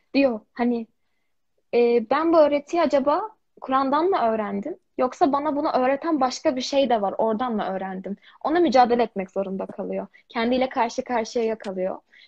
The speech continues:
Yani hatta birazcık şey de düşünmeye başlıyor. Çoğunlukla beraber aynı şeyi t-, e, takip etmek kolaydır.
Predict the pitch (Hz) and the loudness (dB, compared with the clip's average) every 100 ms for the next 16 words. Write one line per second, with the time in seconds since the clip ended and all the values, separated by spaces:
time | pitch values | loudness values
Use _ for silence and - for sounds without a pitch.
0 | _ 220 233 254 262 _ - 269 - 330 | _ -4 -4 -6 -10 _ -4 -4 0 0
1 | 294 294 285 311 - 294 269 240 - 254 | 0 -2 -2 -4 -2 0 2 0 -6 -4
2 | 240 196 196 - 190 190 - _ _ _ | -2 -2 -4 -6 -4 -6 -8 _ _ _
3 | - 285 302 330 359 381 311 311 311 302 | -4 2 2 2 2 4 4 4 4 2
4 | 320 320 302 _ _ _ 262 294 302 311 | 0 0 -6 _ _ _ -4 -4 -4 -4
5 | 294 - 254 - 233 233 240 240 240 269 | -4 -6 -8 -8 -6 -4 -2 -2 -4 -6
6 | 262 - 277 285 277 254 240 240 208 180 | -2 0 0 -2 -4 0 2 2 0 -6
7 | - | -14